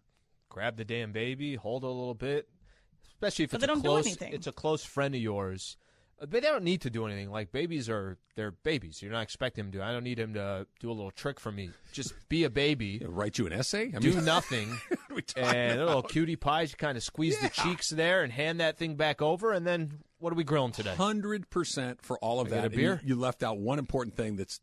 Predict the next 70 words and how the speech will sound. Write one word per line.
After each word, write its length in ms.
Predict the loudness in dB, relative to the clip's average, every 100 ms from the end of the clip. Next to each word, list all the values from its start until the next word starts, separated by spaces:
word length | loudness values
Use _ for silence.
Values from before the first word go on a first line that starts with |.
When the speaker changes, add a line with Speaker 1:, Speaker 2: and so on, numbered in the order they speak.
| -14 -4
Speaker 3:
glorious 640 | -2 2 2 2 -2 -6
about 260 | -6 -4 -4
a 40 |
baby. 100 | -4
Speaker 1:
It's 60 | -2
not 160 | 0 0
your 80 |
kid. 320 | 0 0 0 -2
You 80 |
give 160 | -4 -4
it 60 | 0
Speaker 3:
W-, 60 |
Speaker 1:
back, 200 | 2 4
Speaker 3:
the 80 | 2
Speaker 1:
they 60 | 0
gotta 180 | -2
change 420 | -2 0 0 0 -2
it, 140 | -2
this, 200 | -4 0
all 140 | 0 4
Speaker 3:
two 100 | 6
Speaker 1:
that. 120 | 6
Speaker 3:
things. 300 | 2 -2 -2
Speaker 1:
Yeah. 120 | 2 4 6 6 4
Speaker 3:
That 140 | 4
and, 240 | 6 4 2
because 220 | -4 0
that's 220 | 2 2
a 20 |
great 180 | 2 0
place. 160 | 0 -2
Like, 140 | -4 -10 -10
you 100 | 2
get 120 | 2 2
to 60 | 2
all 260 | 4 4
the 80 | 4
good 180 | 2 2
stuff, 160 | 0 0
and 60 |
the 60 | 0
second 260 | 0 0
it 40 | -2
goes, 180 | -4 -6 -10
eh, 60 | -8
you 420 | -4 0 0 0 0
Speaker 1:
Yeah, 120 | 2
Speaker 3:
just 140 | 4
Speaker 1:
it's 60 | 4
Speaker 3:
hand 140 | 2
Speaker 1:
like, 20 | 4
Speaker 3:
it 80 |
back 160 | 4 4
Speaker 1:
yeah, 60 | 2
Speaker 3:
to 60 |
Speaker 1:
figure 120 | 2 4
Speaker 3:
mom. 80 | 4
Speaker 1:
it 40 |
Speaker 3:
It's 100 | 2
Speaker 1:
out. 40 | 0
Speaker 3:
fine. 180 | -2 -6 _ _ _ _ _ -12 -2
Speaker 2:
Taylor, 160 | 2
what 60 | 2
do 40 |
you 40 | 0
Speaker 3:
Th-, 160 | -2
Speaker 2:
think? 40 | 0
Speaker 3:
a 100 | 0
newborn 640 | 2 2 0 0 0 0 -2
baby 460 | 0 -2 -2 -10